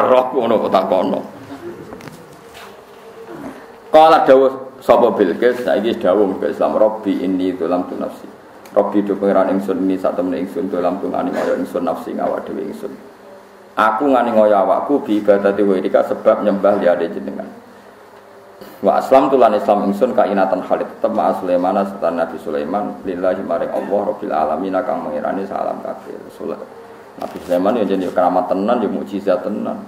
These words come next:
Wis kaya ngono polae tetep iso ngislamno sinten?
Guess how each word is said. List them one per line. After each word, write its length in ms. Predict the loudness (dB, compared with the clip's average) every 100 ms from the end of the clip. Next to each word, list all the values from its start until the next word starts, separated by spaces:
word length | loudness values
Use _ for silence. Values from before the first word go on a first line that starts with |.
| -18 -20 -20 -20 -8
Wis 160 | -8 4
kaya 240 | 4 6
ngono 240 | 4 4 4
polae 560 | 4 4 4 4 4 2
tetep 380 | -2 -2 -2
iso 240 | -2 -2 -2
ngislamno 560 | -2 -2 -2 0 -2
sinten? 260 | -4 -4 -4